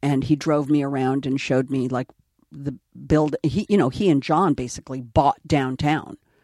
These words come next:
Like, John Belushi and he, when they were on Saturday Night Live, they bought, they,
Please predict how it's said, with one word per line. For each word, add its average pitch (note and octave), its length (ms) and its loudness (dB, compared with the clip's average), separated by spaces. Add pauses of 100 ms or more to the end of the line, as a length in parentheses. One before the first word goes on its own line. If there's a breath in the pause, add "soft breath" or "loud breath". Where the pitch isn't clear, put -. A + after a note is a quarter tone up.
(180)
Like, C#3+ 140 -2
John D#3+ 280 4
Belushi D3 420 -2
and B2 120 -2
he, B2 160 -4
when B2 160 -4
they B2 100 -4
were B2+ 160 -2
on B2+ 140 -2
Saturday B2+ 320 -2
Night B2 240 -6
Live, C3 240 -2 (520 soft breath)
they F3 240 2
bought, C#3+ 540 0 (580)
they, E3 460 0